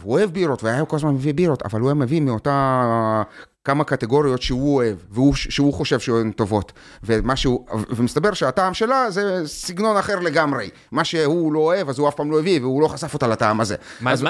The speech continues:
Speaker 2: מה למשל זה יהיה קלאסי בדברים כאלה שיפתיעו שאנשים לא יודעים, שאם רוצים לחשוף עכשיו את בן הזוג שלהם למשהו שהוא
Speaker 1: יש אין סוף. בניגוד ליין, בירה אפשר לטבל, ויש בירות
Speaker 2: אבל אין
Speaker 1: בטעם
Speaker 2: נגיד מישהו שפתאום, "היי, אני בעצם אוהב גינס."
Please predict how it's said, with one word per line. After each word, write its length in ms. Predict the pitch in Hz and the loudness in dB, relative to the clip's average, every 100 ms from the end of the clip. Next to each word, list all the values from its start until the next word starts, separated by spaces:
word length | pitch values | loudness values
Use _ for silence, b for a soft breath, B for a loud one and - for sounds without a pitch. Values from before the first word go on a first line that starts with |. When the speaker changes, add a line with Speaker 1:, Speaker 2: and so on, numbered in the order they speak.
| 156 | -2
Speaker 2:
מה 140 | 151 | 0
למשל 340 | 156 143 139 127 | 0 0 0 0
זה 100 | 123 | 0
יהיה 80 | 123 | -2
קלאסי 420 | 131 127 113 135 | 0 0 0 -2
בדברים 440 | 113 107 117 120 | 0 2 2 0
כאלה 280 | 113 120 113 | 0 0 0
שיפתיעו 540 | - 113 - - 135 | 0 -2 -2 -2 0
שאנשים 400 | 120 117 104 123 | 0 -2 -2 -2
לא 60 | 120 | 0
יודעים, 320 | 117 110 120 | 0 0 -2
שאם 200 | 110 120 | 0 0
רוצים 220 | 117 131 | 0 0
לחשוף 340 | 113 - 127 - | 0 2 0 0
עכשיו 180 | 123 113 | -4 0
את 80 | |
בן 140 | 110 117 | 0 0
הזוג 280 | 104 127 - | 0 -2 -2
שלהם 240 | 127 117 | 0 2
למשהו 300 | 113 120 120 | 2 0 0
שהוא 280 | 127 113 110 | 0 0 0
Speaker 1:
יש 240 | 120 - 135 | 2 2 0
אין 140 | 120 | -2
סוף. 380 | - 135 113 - | 0 2 2 0
בניגוד 480 | 110 127 120 107 151 | -2 0 0 0 0
ליין, 480 | 139 120 139 175 143 | 2 2 2 0 0
בירה 260 | 127 135 117 | 0 2 0
אפשר 260 | - 110 | 0 0
לטבל, 460 | 107 104 95 104 95 - B | 0 0 2 2 2 -2 B
ויש 380 | 95 107 113 - | -4 0 0 0
בירות 540 | 101 120 120 120 117 107 | -2 0 2 0 -2 -4
Speaker 2:
אבל 220 | 120 120 | -2 0
אין 80 | 117 | 0
Speaker 1:
בטעם 40 | 135 | 0
Speaker 2:
נגיד 140 | 160 | 0
מישהו 220 | 151 147 | -2 -2
שפתאום, 600 | 139 143 143 147 143 135 131 _ - | -2 -2 -2 0 0 0 -6 _ -6
"היי, 300 | 262 269 135 | 0 0 0
אני 140 | 135 160 | -2 -2
בעצם 420 | 135 113 - 160 | 0 -2 -2 2
אוהב 180 | 208 208 | 2 0
גינס." 500 | 311 190 120 - | -2 0 0 -2